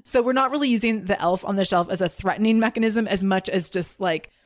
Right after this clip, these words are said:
it's a fun little thing every day to look and see where he's at and to, like, just kinda talk about the magic of the season again and what we're doing in the season and different things that we're doing. We have a little advent calendar that we started with just little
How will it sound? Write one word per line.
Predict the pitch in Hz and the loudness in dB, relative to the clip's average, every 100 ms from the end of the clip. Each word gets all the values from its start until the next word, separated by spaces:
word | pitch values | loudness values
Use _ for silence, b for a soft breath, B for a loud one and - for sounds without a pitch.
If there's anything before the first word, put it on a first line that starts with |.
| _ - | _ -8
it's | 208 | -6
a | 226 | -4
fun | - 233 220 | 0 0 2
little | 220 214 | 2 2
thing | 196 185 185 | 2 2 2
every | - 180 180 | 0 0 2
day | 175 175 175 | 2 2 2
to | |
look | 180 180 | 0 -2
and | 170 | -4
see | 196 | -2
where | 185 165 | -2 -2
he's | 160 - | -4 -4
at | 247 220 214 | -2 -2 -2
and | 190 | -2
to, | 175 | -2
like, | 151 - | -4 -6
just | 175 | -6
kinda | 202 180 | -4 -2
talk | - 185 196 | -2 -4 0
about | 180 175 | -2 0
the | 180 | 0
magic | 180 180 185 190 190 - | 0 0 0 0 -2 -2
of | 170 | -4
the | 175 | -4
season | - 175 175 202 | -2 -2 -2 -2
again | 214 220 | 0 0
and | 196 | 2
what | 180 | 0
we're | 185 | 0
doing | 180 156 190 185 190 | -4 0 2 2 2
in | 190 | 0
the | 190 | -2
season | 190 180 180 180 | -2 -4 -4 -8
and | |
different | 170 175 175 | -8 -10 -10
things | 175 - _ _ - | -10 -12 _ _ -6
that | 180 | -4
we're | 180 | -4
doing. | 170 165 160 | -4 -6 -6
We | |
have | 175 170 | -6 -4
a | |
little | 165 - | -4 -4
advent | 180 185 185 170 | -4 -4 -4 -6
calendar | - 185 180 175 | -4 -2 -2 -2
that | 185 | -4
we | 180 | -6
started | - 180 175 175 165 | -4 -2 0 -2 -4
with | 170 - - | -12 -14 -16
just | 165 185 | -14 -8
little | 180 175 | -4 -4